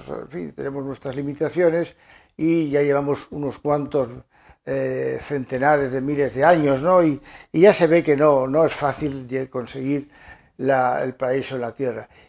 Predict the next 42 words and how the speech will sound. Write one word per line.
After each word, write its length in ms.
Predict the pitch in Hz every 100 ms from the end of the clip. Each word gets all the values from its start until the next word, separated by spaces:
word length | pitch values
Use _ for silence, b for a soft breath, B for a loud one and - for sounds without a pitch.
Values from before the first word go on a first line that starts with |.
| b -
Y 60 |
de 160 | 202 202
luego, 560 | 180 190 170 165 - -
el, 460 | 170 147 143 139 -
el, 240 | 143 135
el 220 | - 139 131
paraíso 520 | 139 147 165 160 143
que 220 | 143 131
predicó 580 | - 135 131 120 165 147
nuestro 300 | 127 120 127
Señor 240 | 135 147
Jesucristo 580 | 170 180 170 - 180 165
no 240 | 165 156
era 160 | 147 147
el 120 | 135
paraíso 380 | - 123 127 135
en 60 | 131
la 140 | 135
tierra, 340 | 202 196 143
no 160 | 127 147
era, 680 | 143 147 139 135 - - _
eh, 200 | - 131
el 100 | 135
reino 280 | 131 170 156
de 140 | 143 135
Cristo 420 | 156 147 - 151
no 200 | 135 143
es 200 | 147 -
el 120 | 117
reino, 440 | 123 135 127 127 - b b b b
eh, 400 | 123 123 123 127
de 100 | 127
este 180 | 120 143
mundo. 480 | 143 165 117 113 - b b b
Claramente 600 | - 147 131 135 139 143
lo, 240 | 139 135 127
lo, 160 | 123
lo 120 | 123 117
manifiesta 680 | 120 117 135 127 139 135
él 120 | 151 151
en 220 | 131 123
el, 260 | 127 -